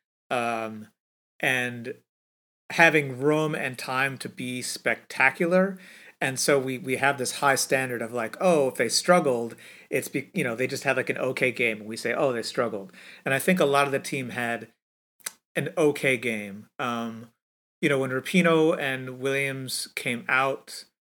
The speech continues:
uh, and Press and Heath came in, uh, I thought that they f-,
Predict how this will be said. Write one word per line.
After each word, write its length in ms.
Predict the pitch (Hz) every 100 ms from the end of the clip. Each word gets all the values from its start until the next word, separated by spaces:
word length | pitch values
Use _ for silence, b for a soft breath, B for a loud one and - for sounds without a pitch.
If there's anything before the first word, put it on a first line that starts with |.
| _ _ -
uh, 440 | 120 117 113 113
and 400 | - 120 117 113
Press 320 | - 135 127
and 140 | 135 113
Heath 560 | - 135 123 - - _ _ _ _ _ _ -
came 280 | 139 117 117
in, 380 | 185 185 185 180
uh, 460 | 180 139 131 127 123
I 100 | 135
thought 480 | - - - 160 160
that 140 | 131
they 140 | 147
f-, 340 | 160 - -